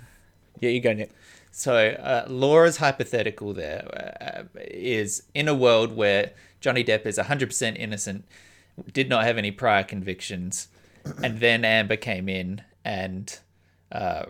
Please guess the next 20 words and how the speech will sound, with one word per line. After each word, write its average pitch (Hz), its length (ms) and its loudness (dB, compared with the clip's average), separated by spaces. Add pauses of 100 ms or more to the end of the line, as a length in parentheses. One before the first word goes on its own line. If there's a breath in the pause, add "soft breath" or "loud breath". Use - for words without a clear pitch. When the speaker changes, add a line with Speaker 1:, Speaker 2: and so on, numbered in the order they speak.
Speaker 2:
wrote 104 240 0
a, 92 320 -2
a - 160 -10
slander, 92 640 -4
uh, 107 220 0
a - 20 -6
libelous, 98 520 -4 (460)
um, 104 380 -12
piece. 92 580 -8 (800 soft breath)
Even 135 380 6
if 120 180 0
there 113 240 4
is 123 280 2
a 107 140 6
dynamic 101 640 0
there, 87 200 -2
a 87 40 -6
power 98 320 -4
dynamic 87 720 -8 (720 soft breath)
of, 95 480 -2